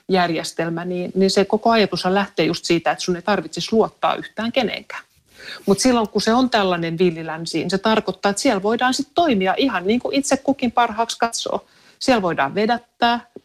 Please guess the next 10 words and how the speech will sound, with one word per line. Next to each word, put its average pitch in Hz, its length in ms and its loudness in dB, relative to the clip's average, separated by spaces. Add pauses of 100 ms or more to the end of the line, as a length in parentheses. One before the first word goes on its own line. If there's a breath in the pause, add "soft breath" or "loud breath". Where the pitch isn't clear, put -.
(240)
siellä 247 200 2
voidaan 185 300 0
tehdä 143 280 -10
feikkikauppoja, 226 920 0
siellä 220 240 0
voidaan 175 440 -2 (100)
niin 180 120 -2
kuin 180 140 0
laskea 175 360 0
liikkeeseen, 170 720 0